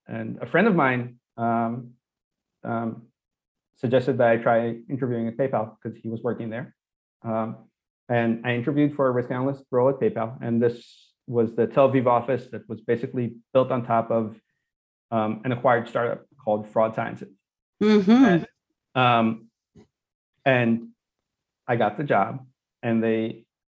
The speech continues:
Speaker 1: um, for the first three weeks of my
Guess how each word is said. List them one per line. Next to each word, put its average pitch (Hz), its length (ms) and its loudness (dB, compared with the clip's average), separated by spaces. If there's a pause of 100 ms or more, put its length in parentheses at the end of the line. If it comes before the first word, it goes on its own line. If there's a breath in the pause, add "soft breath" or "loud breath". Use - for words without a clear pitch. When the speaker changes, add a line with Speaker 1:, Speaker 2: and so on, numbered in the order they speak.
(160)
Speaker 1:
um, 113 400 -8 (140)
for 120 140 2
the 120 100 0
first 135 380 -2 (440)
three 143 180 2
weeks 147 300 4
of 127 140 0
my 120 280 -4